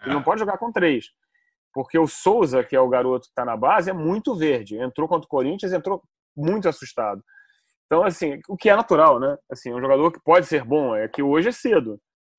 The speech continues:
Speaker 1: Então, é, são desafios de um time que tá financeiramente quase quebrado, com a perspectiva da S A aí no horizonte como solução,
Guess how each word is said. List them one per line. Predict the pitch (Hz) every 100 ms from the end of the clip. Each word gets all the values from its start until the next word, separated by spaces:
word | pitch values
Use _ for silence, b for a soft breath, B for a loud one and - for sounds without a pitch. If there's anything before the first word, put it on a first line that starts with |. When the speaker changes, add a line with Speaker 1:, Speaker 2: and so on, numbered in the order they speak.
| _ _ _ -
Speaker 1:
Então, | - 160 185 202 196 175 147 127 - _
é, | 143 135 135 131 123 92 -
são | - 190
desafios | 202 202 - 185 226 175
de |
um | 165
time | - 151 143 127
que | -
tá | 127 135 127 123 117 107 -
financeiramente | 180 170 - 139 127 123 113 117 110 _ _
quase | - 139 135
quebrado, | - 113 117 143 214 220 160 -
com | 135 123 120 - _ _ -
a |
perspectiva | - 127 - 131 - 143 131
da | 127
S | 127 - 127
A | 123 117
aí | 123
no | 127
horizonte | 120 117 127 123 -
como | 120
solução, | - 123 113 - 131 170